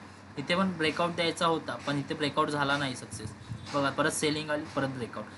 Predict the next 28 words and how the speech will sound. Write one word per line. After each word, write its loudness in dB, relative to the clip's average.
आता 0
जर 2
उद्या 4
आपल्या 2
रेझिस्टन्सच्या 2
वरती, 4
म्हणजे -2
थ्री 4
फोर्टी 0
टूच्या 0
वरती 4
जर 4
उघडला 6
किंवा 4
थ्री 2
फोर्टी 0
टूच्या 0
वरती 2
ब्रेकआउट 0
आला, 0
तर -2
आपला -2
पहिला -4
टार्गेट 0
काय -2
असेल, -6
तो -6
हा 0